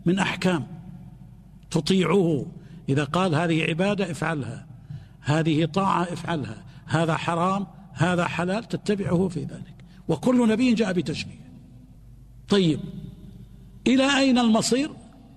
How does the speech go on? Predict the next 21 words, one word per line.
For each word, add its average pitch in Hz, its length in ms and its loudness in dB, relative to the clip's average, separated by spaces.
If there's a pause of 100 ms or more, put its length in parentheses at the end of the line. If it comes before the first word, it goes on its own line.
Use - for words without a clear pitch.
(120)
كل 285 240 4
الأنبياء 214 480 2
جاءوا 185 380 0 (460)
بتقرير 165 520 0
اليوم 131 300 0
الآخر. - 340 -6 (1700)
هذه 294 240 4
هي 269 240 6
سلسلة 269 520 2 (1800)
الأسئلة 233 580 2
الكبرى 233 420 0
اللي 220 220 2
تسألها 226 580 2
كل 277 520 -2
إنسان 262 600 2
يفكر 185 460 0
بعقله - 420 -8 (1120)
من 240 140 6
أي 254 260 6
دين 226 300 2
كان. 151 220 -8